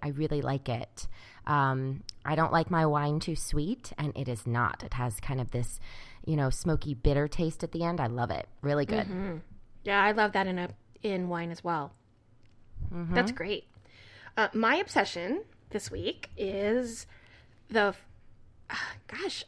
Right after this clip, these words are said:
Speaker 2: I just realized I don't know how to pronounce this. Um,
Speaker 1: Really?
Speaker 2: What? <laughs> Yeah, but it's a pers-,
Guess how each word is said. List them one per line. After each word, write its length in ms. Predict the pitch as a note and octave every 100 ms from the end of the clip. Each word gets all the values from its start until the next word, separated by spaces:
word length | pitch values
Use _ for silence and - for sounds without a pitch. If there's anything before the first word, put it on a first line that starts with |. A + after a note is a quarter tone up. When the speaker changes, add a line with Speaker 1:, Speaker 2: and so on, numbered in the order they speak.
| -
Speaker 2:
I 220 | - A#3 E4
just 200 | E4 -
realized 260 | G#3 G#3
I 60 | G#3+
don't 180 | G#3 G3+
know 100 | A3
how 140 | G#3+
to 80 | A3
pronounce 560 | - G#3+ C4+ - - -
this. 360 | F3+ F3+ - - -
Um, 460 | A3 A3 A3 A3 A3+ _ - - C#3
Speaker 1:
Really? 560 | D3 D3+ E3 G#3 E4 G#4+ - - - - - - -
Speaker 2:
What? 240 | A#3+ - C4
<laughs> 40 | B3 - - F#3 -
Yeah, 380 | D4+ A#3+ C4
but 160 | B3+ A#3+
it's 160 | A3+ -
a 80 |
pers-, 340 | A#3 D#4 F#4